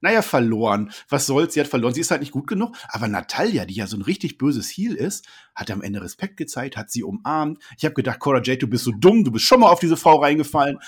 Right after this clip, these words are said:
Aber in dem Fall, Natalia ist lieb geblieben und Cora Jade wurde gepusht. Und jetzt hat sie ein großes Match bald gegen Alba Fire, das ja ein, die ja eigentlich Kylie Rae ist. Äh, und da, da war die Cora Jade beim Popcorn, hat die gegessen, hat sich das Match angeguckt gegen Elektra Lopez.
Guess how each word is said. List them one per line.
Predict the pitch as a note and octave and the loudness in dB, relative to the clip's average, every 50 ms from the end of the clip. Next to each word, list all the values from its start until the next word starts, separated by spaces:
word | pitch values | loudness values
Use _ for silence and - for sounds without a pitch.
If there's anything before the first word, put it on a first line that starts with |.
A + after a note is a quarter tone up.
| - D3+ - | -12 -2 2
Aber | - F3 A3+ A#3 A3 G#3+ A3+ - _ | 4 4 4 4 2 0 -2 -6 _
in | - D#3+ C#3+ C3 | -2 2 2 4
dem | E3 E3+ | 2 2
Fall, | - D3+ C3+ | 0 -2 0
Natalia | B2 A#2+ B2 - B2+ C3 C3 | -2 -2 0 -2 -2 -2 -2
ist | - A#2 - - | -4 -6 -6 -6
lieb | A2+ B2+ G3+ - | -4 -4 -4 -2
geblieben | - D3 A2+ G#2+ A2 A#2 B2+ B2 A#2 | -2 -2 -2 0 0 0 0 0 -2
und | A2 A2 G#2 | -4 -4 -6
Cora | - - B2 A2+ G2+ | -6 -6 -4 -4 -4
Jade | G2+ G#2 G#2+ A#2 - | -4 -6 -6 -6 -8
wurde | - A2 G#2 G2 | -10 -10 -10 -10
gepusht. | F#2+ - - - F3 - - - _ _ - - - - - | -12 -10 -4 -4 -4 -4 -6 -12 _ _ -20 -20 -20 -16 -10
Und | G#2+ | -6
jetzt | G#2 B2 B2 - | -6 -6 -6 -6
hat | B2+ B2 | -8 -8
sie | - A#2 | -8 -8
ein | |
großes | G2 G2 B2+ D3 - A#2+ - G#2+ | -8 -8 -8 -10 -10 -10 -8 -6
Match | G2+ G#2 - - | -6 -6 -6 -8
bald | - E2 F2 _ | -10 -12 -12 _
gegen | - E2+ - E2+ - _ - - | -14 -14 -14 -14 -16 _ -16 -12
Alba | - F#2+ B2+ D3 C3+ F#2+ D#2 | -8 -6 -6 -6 -6 -6 -8
Fire, | - - - - - A#2+ C3 E3+ B2 D2 D#2 F2+ | -10 -12 -12 -8 -4 -4 -2 -2 -4 -6 -6 -8
das | - A#2 - | -12 -10 -6
ja | C3 - | -6 -8
ein, | - - G2 F2+ - | -6 -8 -10 -10 -8
die | C3 | -6
ja | C#3 A#2 | -6 -6
eigentlich | - - E2 F#2+ D#2+ - | -6 -6 -10 -12 -14 -14
Kylie | - - G#2+ F#2+ G2 F#2 F2+ | -10 -8 -6 -6 -6 -6 -8
Rae | F2 F#2+ C3+ D#3+ C3+ | -6 -4 -4 -4 -4
ist. | G2 - D3 - - - - - - - - | -4 -6 -8 -8 -10 -14 -18 -20 -18 -12 -8
Äh, | A2+ | -6
und | C3 - D3+ C#3 | -4 -4 -2 -4
da, | A#2+ A2+ | -2 -2
da | B2+ B2 G#2 | -2 -2 -2
war | G2+ G2+ A2 | -2 -4 -2
die | C#3 - | -2 -2
Cora | - B2 A#2+ A2 | 0 0 0 0
Jade | G2+ - A2 - - | 0 -2 -4 -4 -4
beim | G2 F2 E2 _ - - - | -6 -8 -8 _ -18 -16 -8
Popcorn, | - G3 G3+ - - - - - A#2 | -4 -4 -4 -4 -2 -2 -2 0 -2
hat | F#2+ - | -4 -8
die | - | -10
gegessen, | - F#2+ D#2+ D2+ E2+ - - - E2 - - - - - | -12 -10 -10 -8 -10 -10 -10 -12 -12 -16 -18 -20 -12 -8
hat | - G3+ G3+ - | -6 -6 -4 -2
sich | - C4+ - | -2 0 0
das | D3+ B2 - | 0 -2 -2
Match | A#2 A2 - - | -2 -4 -4 -4
angeguckt | F#2+ G2+ F#2+ - - G#2 F#2+ - | -8 -8 -8 -10 -12 -14 -8 -2
gegen | - D#3+ A#3 A#3+ F#3+ | 0 0 0 0 -2
Elektra | B2 F#2+ D#2 C#2+ - - F#2 | -2 -4 -6 -8 -12 -14 -14
Lopez. | E2 D#2 C#2+ C2+ - A#2+ C#3+ - | -14 -14 -14 -12 -10 -10 -10 -10